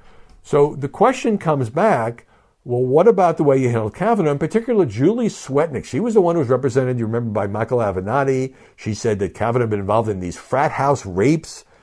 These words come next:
and then kind of walked it back. She never had any evidence. The Times wrote a story the same day and said in that story, this is twenty eighteen, none of Ms. Swetnick's claims could be independently corroborated. Why was Kavanaugh treated differently?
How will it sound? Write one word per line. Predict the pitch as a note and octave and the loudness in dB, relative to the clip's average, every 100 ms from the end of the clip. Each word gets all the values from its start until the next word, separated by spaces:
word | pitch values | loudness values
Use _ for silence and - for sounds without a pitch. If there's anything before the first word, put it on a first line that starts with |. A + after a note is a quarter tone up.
| _ - | _ -14
and | F2+ | -8
then | G#2+ C3+ | -6 -4
kind | B2 B2 | -4 -2
of | A2+ | -2
walked | A2 G#2 | -2 -2
it | F2+ - | -6 -2
back. | D#3 E3+ | -2 -2
She | - | -4
never | G#2+ A#2+ | -6 -4
had | G2+ | -4
any | F#2 E2+ G2+ | -4 -6 -2
evidence. | E3 F3 F#3 | -2 0 -2
The | E3 | -4
Times | A#2 B2 F#3 | -4 0 2
wrote | D#3+ D#3+ | 2 2
a | |
story | B2+ D#3+ D3 | 2 2 2
the | A2+ | -2
same | - F#3 B3+ | -2 -4 0
day | G#3 A#3+ A3 F2 - - _ | 2 4 4 0 -10 -20 _
and | - D#3+ | -4 -4
said | - C4 C4 | 2 4 4
in | G#3+ A#3+ | 4 2
that | B3 A#3 | 0 0
story, | B3+ C4+ A3 F2 | 2 6 4 2
this | A#2+ | -6
is | D#3+ | -8
twenty | - F3 F#3 | -8 -4 0
eighteen, | G3 G3 A3 C#3 - _ - | 0 0 -4 -4 -10 _ -14
none | G#2+ B2+ G#3 | -4 2 6
of | A3+ | 6
Ms. | G#3+ G#3 - | 6 2 2
Swetnick's | F3 D#3+ D3 C3+ | 0 0 -2 -10
claims | - C3 A#2 A#2 | -8 -6 -4 -6
could | - A2+ | -4 -4
be | A2 G#2 | -4 -4
independently | A2 A2+ - G#2+ G2 G#2 A2 A#2+ | -4 -6 -6 -8 -8 -8 -8 -8
corroborated. | A#2+ F3 F#3 A3+ A#3 F3 A#2+ F2+ C#2+ | -2 0 2 2 4 4 4 0 -6
Why | D#2 F2+ | -8 -6
was | A2+ C3+ | -4 -6
Kavanaugh | A#2 G2 A2 A#2+ | -6 -4 -4 -6
treated | A#2 G2 A#2 | -6 -6 -4
differently? | D3+ A3 E3+ F2 D2+ | -2 -2 -2 -6 -16